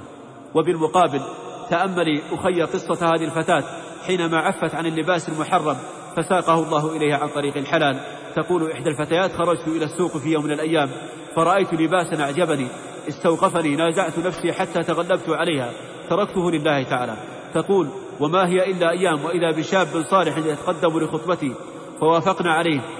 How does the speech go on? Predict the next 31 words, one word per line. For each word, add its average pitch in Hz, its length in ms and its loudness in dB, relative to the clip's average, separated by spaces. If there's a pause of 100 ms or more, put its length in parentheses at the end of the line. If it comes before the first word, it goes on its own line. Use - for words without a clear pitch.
(240)
وفي 170 300 2
أثناء 180 240 -2
التجهيز 170 480 -2
للزواج 165 480 2 (420)
خرجت 165 300 -2
إلى 165 220 0
السوق 165 320 0
فرأيت 156 480 0 (480)
ذلك 170 360 2
اللباس 156 480 0
الذي 151 280 0
تركته 165 440 -2
لله 151 320 2 (380)
فاشتريته، 151 720 0 (360)
وأنا 156 280 0
الآن 151 300 0 (100)
أتجمل 151 600 -2
به 143 280 0
لزوجي 139 420 0 (340)
في 170 100 2
قعر 156 340 2
بيتي، 147 420 -2 (340)
فأحمد 151 460 2
الله 143 280 0
تعالى 143 300 2
على 135 300 0
ذلك". 131 200 0 (340)
فقارن 147 440 2 (120)
أخي 165 260 0
بين 143 180 -2
الصورتين 139 580 -2